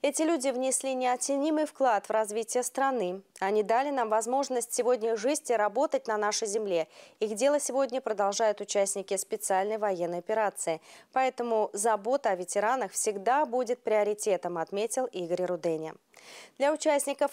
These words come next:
и инвалидов Великой Отечественной войны размер единовременной выплаты повышен в два раза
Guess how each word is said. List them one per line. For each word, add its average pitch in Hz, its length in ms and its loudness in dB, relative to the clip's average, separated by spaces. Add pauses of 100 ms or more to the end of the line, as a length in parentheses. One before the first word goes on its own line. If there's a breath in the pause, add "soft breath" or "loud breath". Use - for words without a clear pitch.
и 262 100 2
инвалидов 247 540 0
Великой 254 420 0
Отечественной 220 640 -2
войны 190 460 -2 (400 loud breath)
размер 240 420 0
единовременной 254 840 0
выплаты 262 420 2
повышен 226 600 -2
в 202 160 -10
два 233 280 2
раза 185 440 0